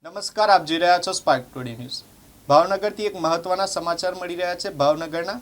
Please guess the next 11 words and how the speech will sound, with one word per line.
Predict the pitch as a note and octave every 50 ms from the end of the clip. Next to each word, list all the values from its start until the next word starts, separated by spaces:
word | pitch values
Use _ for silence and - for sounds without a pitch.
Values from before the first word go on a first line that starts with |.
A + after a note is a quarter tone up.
| - - - - _ _ _ _ -
બાગતળાવ | C3 C#3+ D#3 F3 F#3 - - G#3 G3+ G3+ G3+ F#3+
વિસ્તારમાંથી | E3+ D#3 - - - F#3 F#3 F3+ D#3+ C#3 A#2 - - - - - - - _ _ _ _ _ _ _ _ -
નકલી | C#3+ C#3 C3+ - E3+ F3+ G3+ F#3+
ઘીનો, | D3+ C#3 D3 C#3+ D3 D#3 F#3 A#3+ - - _ - - - - _ _ -
ભેળસેળયુક્ત | - D3+ D#3 D#3 - G3 G3 G3+ G3+ G3+ F#3 D#3+
ઘીનો | D3+ E3 E3 E3 F3+ -
જથ્થો | C#3+ C#3 C#3+ - - E3
જપ્ત | E3 C3+ C#3 C3+ C3+ - - -
કરવામાં | C3 B2 A#2 A2+ A2+ A2+ A2+
આવ્યો | A2 A#2 B2+ A#2+
છે. | - -